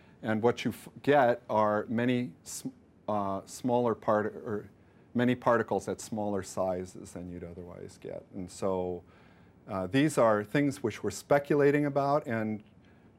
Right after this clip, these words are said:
require, uh, e-, exploration in a variety of different models. The models, some of the, the models which we use need to represent the, um, a,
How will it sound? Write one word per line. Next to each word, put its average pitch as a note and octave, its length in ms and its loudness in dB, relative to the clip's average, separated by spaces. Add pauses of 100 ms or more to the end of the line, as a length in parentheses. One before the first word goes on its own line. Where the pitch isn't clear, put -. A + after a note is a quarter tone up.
(120)
require, A#2 720 4 (440)
uh, F#2+ 440 -4 (1000)
e-, A#2+ 60 -10 (140)
exploration A#2+ 880 0
in G#2+ 80 -2
a G#2 60 0
variety A#2+ 560 4
of A2 120 -2
different G#2 360 -6
models. F#2+ 500 -2
The - 60 -8
models, F#2+ 480 -4 (880)
some A#2 240 -4
of G#2+ 80 -4
the, G#2 100 -2 (140)
the F#2+ 100 -4
models G2+ 480 -2
which - 180 -8
we G2+ 100 -4
use G2+ 300 -4
need F#2+ 260 -6
to G2 40 -8
represent F#2+ 640 -4
the, F2+ 440 -2
um, E2 360 -8 (1040)
a, - 80 -10